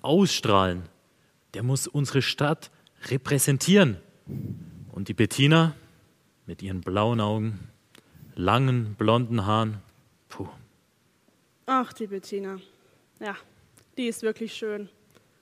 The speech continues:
Speaker 2: Schön blöd. Ich meine, eine Schönheit ist sie auf jeden Fall, aber ob da wirklich so viel dahinter steckt?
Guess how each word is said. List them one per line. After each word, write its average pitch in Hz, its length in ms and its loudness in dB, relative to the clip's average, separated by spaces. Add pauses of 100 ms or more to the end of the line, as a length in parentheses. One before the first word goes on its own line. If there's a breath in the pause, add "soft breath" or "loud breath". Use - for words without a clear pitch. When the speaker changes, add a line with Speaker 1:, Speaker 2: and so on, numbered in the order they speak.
(300)
Speaker 2:
Schön 214 320 0
blöd. 208 380 -2 (960 loud breath)
Ich - 180 -2
meine, 262 460 0
eine 254 220 -4
Schönheit 277 340 -2
ist - 180 -8
sie 277 80 0
auf 262 140 -2
jeden 262 280 -2
Fall, 269 340 -2
aber 233 180 -2
ob 226 100 -8
da 233 120 -2
wirklich 240 300 -4
so 262 220 -4
viel 262 160 -6
dahinter 247 400 0
steckt? - 460 -8